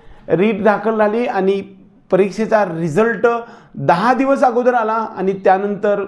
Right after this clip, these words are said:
सर्व काही न्यायालयीन लढा सुरू झाला आणि त्यानंतर एनटीएवरती ताशेरे ओढण्यात आले. आपल्याला नीटच्या इतिहासामध्ये दोन, नीट दोन हजार चोवीसमध्ये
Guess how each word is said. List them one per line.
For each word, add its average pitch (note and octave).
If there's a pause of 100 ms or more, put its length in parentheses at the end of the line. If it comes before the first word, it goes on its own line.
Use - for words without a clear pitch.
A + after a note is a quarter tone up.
(920)
सर्व A3
काही G#3 (100)
न्यायालयीन G3
लढा F#3+
सुरू F#3+
झाला E3+ (500)
आणि G3
त्यानंतर G#3+
एनटीएवरती A#3
ताशेरे G#3
ओढण्यात G#3+
आले. G#3 (420)
आपल्याला G#3+ (400)
नीटच्या B3+
इतिहासामध्ये G#3
दोन, G3 (120)
नीट F#3+
दोन G3
हजार F#3+ (120)
चोवीसमध्ये F#3+